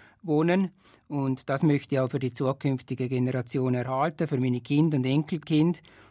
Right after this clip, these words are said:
Und da möchte ich mich insbesondere auch einsetzen, dass wir unsere schöne Landschaft und Naherholungsgebiet schützen und entsprechend auch,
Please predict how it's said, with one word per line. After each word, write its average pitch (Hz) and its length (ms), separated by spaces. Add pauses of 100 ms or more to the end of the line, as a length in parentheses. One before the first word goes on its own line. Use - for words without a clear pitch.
Und 135 180
da 135 100
möchte 147 220
ich - 40
mich 135 100
insbesondere 135 680
auch 127 100
einsetzen, 139 580 (420)
dass 131 200
wir 127 200
unsere 123 380
schöne 127 360 (100)
Landschaft 156 720
und 120 260
Naherholungsgebiet 131 1120 (220)
schützen 185 580 (180)
und 131 400
entsprechend 127 640
auch, 123 220